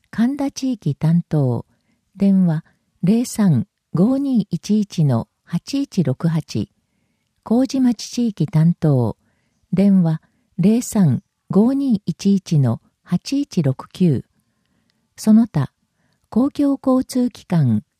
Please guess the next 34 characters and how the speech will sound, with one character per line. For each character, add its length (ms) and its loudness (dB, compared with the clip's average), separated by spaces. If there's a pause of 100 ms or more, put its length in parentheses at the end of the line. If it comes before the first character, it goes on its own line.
徒 140 -4
歩 140 0
で 140 -2
来 240 0
場 260 2
を。 260 0 (2500)
教 260 2
養 300 2
講 260 0
座、 260 -4 (560)
食 120 -2
べ 120 2
て 140 0
学 320 2
ぶ、 220 -2 (260)
ス 200 -12
パ 180 -2
イ 80 -4
ス 180 -2
の 160 4
国、 440 -2
ス 200 -4
リ 140 -2
ラ 160 2
ン 100 4
カ。 260 -8 (840)
十 260 -2
二 160 -2
月 300 -4
十 260 -2
二 160 0
日 320 -2
金 300 4
曜、 340 2